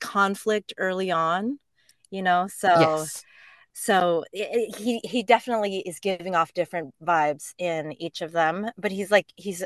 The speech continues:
Speaker 1: he's a
Speaker 2: Yeah.
Speaker 1: wonderful actor. Um, and actually, I really like that the whole cast is exactly the same except for the <laughs> female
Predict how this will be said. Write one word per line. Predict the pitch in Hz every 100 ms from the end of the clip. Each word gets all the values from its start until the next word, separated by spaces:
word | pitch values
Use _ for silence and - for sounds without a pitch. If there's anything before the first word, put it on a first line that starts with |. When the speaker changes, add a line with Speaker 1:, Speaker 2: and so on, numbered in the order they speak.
| -
Speaker 1:
he's | 208 220
a |
Speaker 2:
Yeah. | -
Speaker 1:
wonderful | 196 175 - 147
actor. | 143 147 - 151 160 - - - - -
Um, | 196 190 180 180
and | 240
actually, | 247 262 - 302 220
I |
really | 214 247 262
like | 226 180 185 - -
that | 180 175 165 - 254
the | 349
whole | 214 220 226
cast | - 170 202 -
is | 190
exactly | 185 180 170 208 190
the | 175
same | - 175
except | 180 - 220
for | - 277
the | 330
<laughs> | -
female | 349 247 247 254